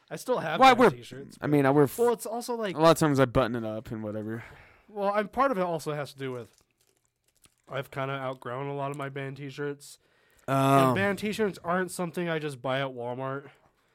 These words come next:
Speaker 2: Well, you
Speaker 1: It's
Speaker 2: don't find any good ones.
Speaker 1: It's the band t-shirts I had are ones that I've collected over the years at, like, shows and stuff.
Speaker 2: Yeah.
Speaker 1: Um,
Speaker 2: I get a lot of my, like, t-shirts online now. If I want a
Speaker 1: Yeah.
Speaker 2: particular shirt.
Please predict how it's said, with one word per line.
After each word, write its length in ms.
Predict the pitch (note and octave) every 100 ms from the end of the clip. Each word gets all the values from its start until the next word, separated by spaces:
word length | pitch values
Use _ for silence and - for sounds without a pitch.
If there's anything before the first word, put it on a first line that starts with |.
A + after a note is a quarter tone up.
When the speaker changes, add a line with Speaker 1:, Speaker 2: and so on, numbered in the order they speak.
| _ _ _ E3
Speaker 2:
Well, 120 | E3+
you 80 | D#3+
Speaker 1:
It's 40 |
Speaker 2:
don't 160 | E3+ D#3
find 240 | D#3 D3
any 220 | C#3+ C3
good 220 | A#2 B2 B2+
ones. 400 | A#2 A2 A2+ F#3+
Speaker 1:
It's 160 | E3+ -
the 100 | F#3
band 280 | F#3 G3+
t-shirts 360 | G3 G3 G3 E3+
I 140 | E3
had 540 | C3+ C#3 C#3 D3 C#3 D#3+ _ _ _ _
are 160 | D3 C#3
ones 300 | C#3 C#3 C3
that 80 | C3
I've 160 | C3
collected 420 | - C#3 B2+ C#3 C3
over 140 | B2+
the 80 | B2
years 220 | A#2+ C3
at, 100 | C3
like, 220 | B2+ A2 G#2+
shows 440 | - G#2+ B2+ B2+
and 100 | C3+
stuff. 280 | - D3 C#3+ -
Speaker 2:
Yeah. 400 | C#3 C3+ B2 A#2+ - - - - - -
Speaker 1:
Um, 280 | A#2 A2+ A2
Speaker 2:
I 120 | -
get 120 | C4 E4+
a 60 |
lot 240 | F3+ D#3+ F3
of 60 |
my, 200 | E3+ D#3+
like, 280 | D3+ C#3+ C3 - _ _ _ _ G1+ -
t-shirts 540 | - E3 D#3 D#3 C#3 C#3
online 440 | C3 B2 B2+ B2+
now. 300 | A#2+ A#2+ A#2+ - -
If 100 | C#3
I 80 | D#3
want 220 | F#3+ G#3
a 40 | G3
Speaker 1:
Yeah. 140 | F#3
Speaker 2:
particular 460 | E3+ E3+ - D3 C3+
shirt. 440 | - C#3 B2+ B2